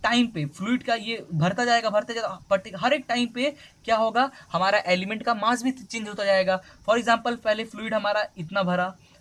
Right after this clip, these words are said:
फिर इतना भरा, फिर इतना भरा, फिर इतना भरा, फिर इतना बाहर निकल रहा है। तो जैसे particular per, per time पे, with respect to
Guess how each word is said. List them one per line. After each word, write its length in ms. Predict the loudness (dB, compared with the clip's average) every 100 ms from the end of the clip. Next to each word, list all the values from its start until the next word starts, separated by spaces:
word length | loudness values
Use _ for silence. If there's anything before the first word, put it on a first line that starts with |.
| _
फिर 100 | -12
इतना 320 | -10 -6 -2 0
भरा, 300 | 2 2 -2
फिर 200 | -6 -10
इतना 320 | -8 -2 0
भरा, 260 | 2 2
फिर 180 | -2 -6
इतना 220 | -6 -4
भरा, 200 | 0 0
फिर 160 | 0 -4
इतना 240 | -6 -2
बाहर 220 | 0 2 2
निकल 280 | 0 -4
रहा 140 | -8 -10
है। 80 | -10 -18 -20 -10
तो 60 |
जैसे 260 | 2 2 2
particular 480 | -2 0 0 4 4 4
per, 100 | -4 -4 _
per 100 | 2
time 380 | 2 2 -2 -4
पे, 120 | -6
with 120 | -8 -8
respect 360 | -6 -4 -4
to 60 | -6